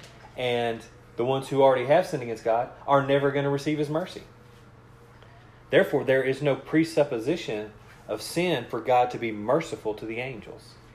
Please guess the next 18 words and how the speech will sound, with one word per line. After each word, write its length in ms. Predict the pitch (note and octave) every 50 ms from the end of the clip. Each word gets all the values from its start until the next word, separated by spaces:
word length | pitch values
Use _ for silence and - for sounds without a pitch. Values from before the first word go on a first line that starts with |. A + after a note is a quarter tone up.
| - - - - - - - - - - - - - - - - - -
Yet, 680 | A#2 A2+ C3+ G3+ B3 A#3+ E3+ C#3+ D#3 D#3+ - - - - - - - - - - - - - - - - - - - - - - - - - - - - - - - - - - - - - - - - - - - - -
they 140 | - A#2 B2+
do 320 | A#2 A#2 C#3+ F3 G#3+ G3+
receive 400 | E3+ C#3+ - - A#2+ A2+ A2+ A2
his 160 | C#3 C3+ -
grace. 560 | - - F#3 F#3+ - - - - - - - - - - - - - - - - - - - - - - - - - - - - - - - - - - - - - - - - - - - - - - - - -
Y'all 160 | - A#2 A#2 A#2
wanna 140 | A#2 A#2
know 80 | A2+ A2
how? 240 | A2+ C3+ D#3 F#3+ F#3+ - - - - - - - - - - - - - - - - - - - - - - - - - - - - - - - - - - - - - - - - - - - - - - - - -
He 140 | - - C3
made 280 | C3+ C#3 C3 B2+ B2 -
Christ 460 | - - D#3 D3+ C#3+ C#3+ C#3 - -
the 80 | A2 G2+
head 180 | A2 A2 A2
of 80 | A2+ G#2
his 120 | G#2+ G#2
angels. 500 | A2 G#2 G#2 G2 F2+ - - - - -